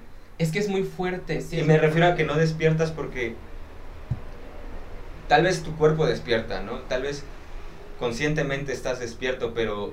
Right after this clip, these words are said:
Speaker 2: pero no estás viviendo como tal el día, o sea, días que pasan como si nada,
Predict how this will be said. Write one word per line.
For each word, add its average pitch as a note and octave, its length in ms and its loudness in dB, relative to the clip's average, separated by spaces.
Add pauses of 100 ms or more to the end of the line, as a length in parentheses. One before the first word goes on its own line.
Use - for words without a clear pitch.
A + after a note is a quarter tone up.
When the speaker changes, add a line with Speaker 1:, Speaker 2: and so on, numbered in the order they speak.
(140)
Speaker 2:
pero A#2 160 -2
no C3 100 -4
estás - 240 0
viviendo A2+ 680 -2 (300)
como G#2+ 220 -6
tal A#2 180 0
el G#2 220 -2
día, A2 260 -2
o - 40 -4
sea, F2 240 -6 (420)
días C#3+ 220 0
que C3+ 120 -2
pasan B2 360 2
como G#2 340 -4
si G#2 160 -8
nada, G2+ 1160 -4